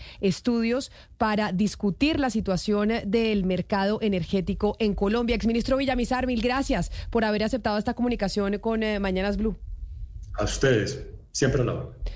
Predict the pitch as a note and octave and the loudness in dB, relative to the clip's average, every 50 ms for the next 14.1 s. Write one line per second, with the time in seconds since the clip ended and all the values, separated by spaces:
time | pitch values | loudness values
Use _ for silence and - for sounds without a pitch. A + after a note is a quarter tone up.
0 | - - - - - G#3 G#3+ F#3+ F#3+ A#3 A#3 A#3+ A#3 A3 G3+ G3 F#3+ F#3 F#3 G3+ | -10 -16 -20 -4 0 2 2 4 4 2 2 2 2 2 2 2 2 2 2 0
1 | G3+ B3 A#3 G#3 A3 G#3+ F#3+ G3 F3+ D#3+ - F#3+ F3+ F#3+ G#3+ A#3 A#3 F#3+ G#3 F3+ | 0 0 0 0 0 0 0 0 0 2 2 2 2 2 2 0 0 0 0 0
2 | G3 F#3+ F3+ F#3+ A3 A#3+ A3 B3+ A3+ G#3 - G#3+ F#3+ F#3 F#3 F#3+ G3+ G#3 A3+ A#3+ | 0 0 0 0 0 0 0 0 0 0 0 0 0 2 2 2 2 0 0 -2
3 | - G#3+ - A#3 A#3 A3 G#3+ G#3 F#3 F3 G3 F#3+ F3+ - G3 F3+ A#3 B3+ - A#3 | -4 -4 -2 -2 0 0 0 0 0 0 0 -2 -2 -2 0 0 0 2 2 0
4 | F3 D3 C#3 C3 B2 A#2+ C3 D3+ C3+ B2 - - C#3+ C3 C#3 C3 C3 C3+ C3 - | 0 0 0 -2 -2 0 0 -2 -2 -4 -6 -6 -4 -4 -2 -2 -2 -4 -2 -2
5 | C#3 C3+ D3 D3+ E3 D#3 - - C3 C3 B2 B2+ A#2 D3+ D3 B2+ - C#3+ - - | -2 0 2 2 2 0 0 -2 -2 -2 -2 0 0 0 0 0 -2 -2 -2 0
6 | C#3+ C#3 C3 D3 D#3 E3+ - F3+ F3 D#3+ D3+ C#3+ C#3+ C3 - - C3 - C#3+ - | 0 0 0 0 0 0 2 2 2 2 2 0 0 -2 -2 -4 -4 -4 -4 -6
7 | - - - - - F#3 F#3+ E3 - - A#3+ A3+ G#3 - B3+ - - G3 E3+ F3+ | -6 -10 -8 0 2 4 4 4 4 4 4 4 4 2 0 2 2 2 2 2
8 | G3 G3 A3+ G#3+ G3+ F#3+ - F#3+ E3 D#3 D#3+ F3 G#3 G#3 A3 F#3+ F3 D#3+ D3+ D#3 | 2 2 2 0 0 0 0 2 2 2 2 0 2 2 2 2 2 2 2 2
9 | E3+ F#3 G#3 G3 F3 - F3 E3 E3+ F3+ - - - - - - A3 G3+ F#3+ F#3 | 0 0 0 0 2 2 2 2 2 0 -2 -6 -12 -16 -4 0 2 2 2 0
10 | - - G3+ F#3 A#3 A3+ - - C4+ C4+ - - G#3 - - A#3+ B3 C#4+ C#4+ D4 | 2 0 0 0 0 -2 0 0 0 0 2 2 0 2 0 0 2 2 2 0
11 | C#4 - B3+ A#3+ A3 G3 F#3+ F#3 E3 E3+ E3+ E3+ F#3 G3 G#3+ F#3+ F3+ F3 E3 D#3+ | 0 0 -2 -2 0 0 0 0 2 2 2 2 2 0 0 0 0 -2 0 -2
12 | F3+ G3+ G3 G3+ - F3 F3 F3+ F3+ - - - - - - - F3+ F#3 F3+ - | -2 -2 -2 -4 0 0 0 0 0 -4 -10 -16 -14 -4 0 2 2 2 2 2
13 | G3+ G3 A3 A3 - - A#3+ A#3+ - G3+ F#3 - - B3 C4 C#4 C4 B3+ B3 A#3+ | 0 0 0 0 0 0 0 0 2 0 -2 0 2 2 2 2 2 0 -2 -2
14 | - | -4